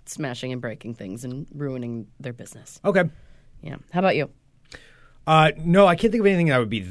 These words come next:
Speaker 2: that upset about. I do love the Horn of Africa cart, which I have not been to in a while. I need to fix that.
Speaker 1: Mm-hmm.
Speaker 2: I might have to go there this weekend. Um, down at, uh,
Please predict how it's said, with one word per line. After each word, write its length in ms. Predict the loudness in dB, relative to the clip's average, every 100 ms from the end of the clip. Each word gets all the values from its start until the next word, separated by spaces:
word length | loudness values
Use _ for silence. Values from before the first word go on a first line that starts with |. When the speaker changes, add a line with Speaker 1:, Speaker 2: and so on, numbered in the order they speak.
| -12 -8
Speaker 2:
that 320 | -2 -2 -2 -4
upset 400 | -8 -8 -8 -4
about. 360 | 0 0 -2 -4
I 120 | -4 -4
do 800 | -2 0 4 4 4 4 0 -2
love 1300 | -4 -4 0 2 4 6 6 4 4 2 -2 -6 -12 -18 _ _ -20 _ _ -14
the 320 | -6 -4 -4
Horn 240 | -4 -4 -4
of 80 | -4
Africa 380 | -6 -8 -12
cart, 420 | -14 -12 -12 -14 -20 -20 -20 -20 -20 _ -20
which 120 | -12 -8
I 60 |
have 120 | -8
not 220 | -6 -8 -8
been 140 | -10
to 120 | -10
in 40 | -8
a 20 |
while. 180 | -8 -6
I 60 | -6
need 100 | -8
to 60 |
fix 300 | -12 -16 -16 -14
that. 300 | -14 -12 -10
Speaker 1:
Mm-hmm. 540 | -10 -8 -8 -8 -12 -14 _ _ -12
Speaker 2:
I 40 | -8
might 100 | -8
have 100 | -8
to 60 |
go 80 | -10
there 120 | -10
this 160 | -12 -16
weekend. 300 | -16 -16 -18 -20 -20 -20 -20 -16
Um, 380 | -12 -10 -10 -10
down 200 | -10 -8
at, 180 | -10 -10
uh, 200 | -10